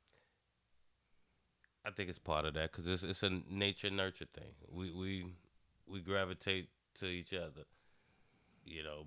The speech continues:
but at the same time, what you see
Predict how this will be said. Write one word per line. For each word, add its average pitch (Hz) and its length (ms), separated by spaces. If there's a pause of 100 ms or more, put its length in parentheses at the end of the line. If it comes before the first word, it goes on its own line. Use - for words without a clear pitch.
but 92 160
at 87 140
the 85 60
same 85 340
time, 95 540 (500)
what 95 280
you 82 80
see 117 480